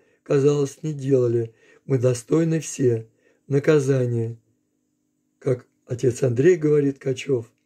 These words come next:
«Человечество сознательно идёт к с-,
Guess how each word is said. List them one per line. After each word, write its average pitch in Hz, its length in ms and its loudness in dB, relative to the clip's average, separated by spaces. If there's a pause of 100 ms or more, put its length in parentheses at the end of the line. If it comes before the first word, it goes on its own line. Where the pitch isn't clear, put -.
(320)
«Человечество 127 600 -2
сознательно 151 880 -4 (460)
идёт 120 500 -2 (1120)
к - 60 -20
с-, - 180 -20